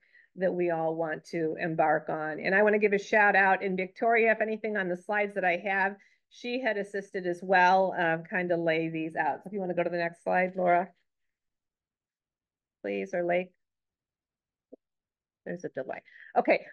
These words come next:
on, um, our purpose, uh, again, we understand why we're here together, and we are to bring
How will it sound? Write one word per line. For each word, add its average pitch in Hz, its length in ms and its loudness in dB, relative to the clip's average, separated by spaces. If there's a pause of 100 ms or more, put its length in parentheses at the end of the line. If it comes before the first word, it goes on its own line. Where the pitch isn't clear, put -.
(100)
on, 247 260 4
um, 220 160 6
our 208 140 4
purpose, 302 720 -2
uh, 196 200 2
again, 214 640 -2
we 190 340 0
understand 214 500 -2
why 180 280 4
we're 226 200 0
here 220 220 -2
together, 196 800 0
and 180 220 -4
we 220 240 -4
are 214 240 2
to 208 140 -6
bring 196 340 -4